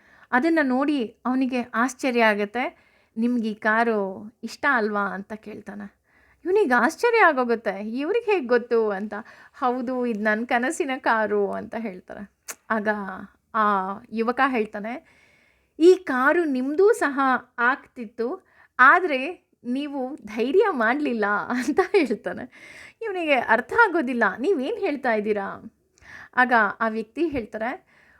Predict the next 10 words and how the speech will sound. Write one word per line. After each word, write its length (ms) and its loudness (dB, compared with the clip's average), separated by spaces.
"ಮೂರು 500 4
ವರ್ಷದ 460 -2
ಹಿಂದೆ 760 0
ಒಬ್ಬ 300 0
ವ್ಯಕ್ತಿ 500 0
ಬಂದು 280 -2
ನಿಮಗೆ 380 0
ವಿಸಿಟಿಂಗ್ 520 -2
ಕಾರ್ಡ್ 260 2
ಕೊಟ್ಟಿದ್ರು, 680 -4